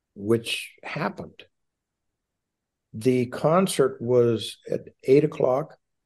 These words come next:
So Jim Dabakis, who was the only gay state senator in the history of the state, and I decided, "Let's put together a dinner beforehand."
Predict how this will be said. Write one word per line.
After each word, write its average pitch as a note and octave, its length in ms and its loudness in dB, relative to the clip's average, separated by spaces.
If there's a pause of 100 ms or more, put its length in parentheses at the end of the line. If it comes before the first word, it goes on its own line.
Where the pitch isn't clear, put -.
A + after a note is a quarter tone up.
(680)
So A#2+ 180 2
Jim D3+ 280 6
Dabakis, B2 640 2
who G#2+ 500 -6 (380)
was G#2 240 -6
the A2 120 -2
only A#2 680 0 (640)
gay C3 320 6
state B2+ 400 0
senator B2+ 720 -2 (640)
in A2 160 -2
the G2 80 -6
history A#2+ 440 -4
of F2+ 80 -8
the - 100 -12
state, - 520 -2 (560)
and A2 160 -4
I A2+ 220 0
decided, A#2 500 -2
"Let's B2+ 160 4
put A#2+ 240 -2
together A2 520 -2
a G#2 120 -10
dinner A2+ 320 -2
beforehand." G2 560 -12